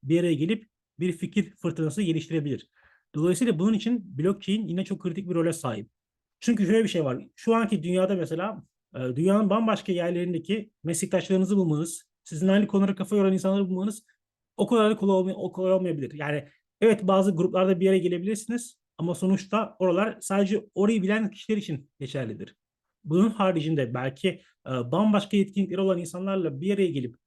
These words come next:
onlarla fikir fırtınaları yapabilmeniz bence blockchain ile çok daha mümkün hale gelecek. Bunu direkt isimlerle yapmak olabileceği gibi anonim hesaplarla yapmak da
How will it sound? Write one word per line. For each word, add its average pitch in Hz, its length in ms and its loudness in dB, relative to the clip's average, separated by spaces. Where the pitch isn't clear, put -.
onlarla 196 320 0
fikir 208 280 -2
fırtınaları 190 460 -2
yapabilmeniz 185 680 -2
bence 170 380 2
blockchain 185 520 0
ile 220 240 -6
çok 165 220 -6
daha 170 220 0
mümkün 170 280 -2
hale 147 220 -4
gelecek. 113 380 -8
Bunu 202 440 4
direkt 226 280 4
isimlerle 214 560 4
yapmak 185 500 -2
olabileceği 185 460 2
gibi 220 300 -4
anonim 202 400 2
hesaplarla 190 420 -2
yapmak 190 360 -4
da 220 240 -8